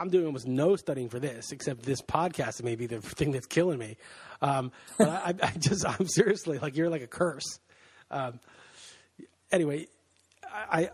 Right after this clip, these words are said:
yeah, in baseball season, what I did was I just didn't really do the deep research that I had been doing. And I just really, I mean, my strategy is really, like, just not to give a fuck what anyone was saying and just to take guys I just thought would be good.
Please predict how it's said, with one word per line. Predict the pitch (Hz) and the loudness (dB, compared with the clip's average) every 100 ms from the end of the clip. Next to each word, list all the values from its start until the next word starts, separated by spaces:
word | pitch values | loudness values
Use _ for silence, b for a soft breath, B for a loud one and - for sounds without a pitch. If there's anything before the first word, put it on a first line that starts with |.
| 208 | -6
yeah, | 208 170 | 2 4
in | 143 | 6
baseball | 202 240 277 | 2 4 2
season, | 233 196 | 2 2
what | 180 | 2
I | 156 | 4
did | 156 151 | 4 4
was | 143 | 2
I | 135 135 | 2 0
just | 131 180 - - _ _ _ _ _ _ | 2 0 0 -8 _ _ _ _ _ _
didn't | 156 160 160 | 2 4 2
really | 151 143 135 117 | 2 0 -2 -6
do | - 151 | 2 4
the | 131 | 4
deep | 117 139 127 | 0 0 2
research | 135 - 131 | 0 0 -2
that | 123 | -2
I | 117 | 0
had | 127 120 | 0 0
been | 120 | 2
doing. | 131 123 117 110 b b b b b b b _ | 2 2 -2 -6 b b b b b b b _
And | 156 | 2
I | 139 | 2
just | 139 143 202 - | 4 4 4 0
really, | 147 165 175 170 160 160 - _ _ - - - _ _ _ _ _ _ _ _ - | 2 4 6 4 2 0 -6 _ _ -14 -10 -10 _ _ _ _ _ _ _ _ -12
I | - | -6
mean, | 139 | -2
my | 143 143 | 0 0
strategy | - 170 196 165 | 2 2 2 0
is | 131 | 2
really, | 156 175 | 2 2
like, | 135 | 0
just | 131 135 | -2 0
not | 123 127 | 2 2
to | 143 | 0
give | 123 156 | 0 2
a | 147 | 2
fuck | - 104 | -2 -2
what | 127 120 | 0 2
anyone | 123 123 | 2 2
was | 120 - | 2 2
saying | 135 120 | 2 2
and | 117 | 0
just | 120 - | -2 -4
to | |
take | 120 139 135 | 0 0 2
guys | 135 131 | 2 2
I | 117 | 2
just | 123 139 - | 2 0 2
thought | 139 127 | 2 4
would | 135 | 0
be | 135 | 4
good. | 147 202 175 | 4 4 0